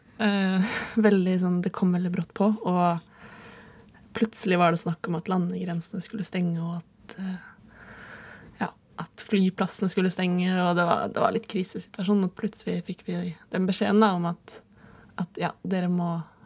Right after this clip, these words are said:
dere må hjem innen, innen mandag. Eh, og det var på en torsdag, så det var veldig sånn, ja, det kom veldig brått, og plutselig måtte du pakke ned hele livet ditt og reise hjem. Og,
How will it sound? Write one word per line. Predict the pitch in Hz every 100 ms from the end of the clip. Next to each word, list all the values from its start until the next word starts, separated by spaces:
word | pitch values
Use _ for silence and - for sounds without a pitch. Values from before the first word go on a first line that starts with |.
| -
dere | 190
må | 185
hjem | 180 180 185 170 - _ - -
innen, | 185 175 175 160 _ - - - - -
innen | 196
mandag. | 185 180 180 190 - _ - - - - - - - -
Eh, | 214 202 196 196 240 - _ - -
og | 220
det | 247
var | 254
på | 302
en |
torsdag, | 294 208 170 170 - 311 -
så | 254
det | 240
var | 247 233
veldig | 226 220
sånn, | 208 202 180 - - - -
ja, | 196 214 - - - -
det | 208
kom | 202 202
veldig | 208 185
brått, | 202 -
og | 208
plutselig | 220 214 185
måtte | 185 190
du | 185
pakke | - 220 - 175
ned | 160 175
hele | 180 160 160 160 -
livet | 180 - 160
ditt | - _ 190
og | 165 - 214
reise | 196 - -
hjem. | 208 220
Og, | -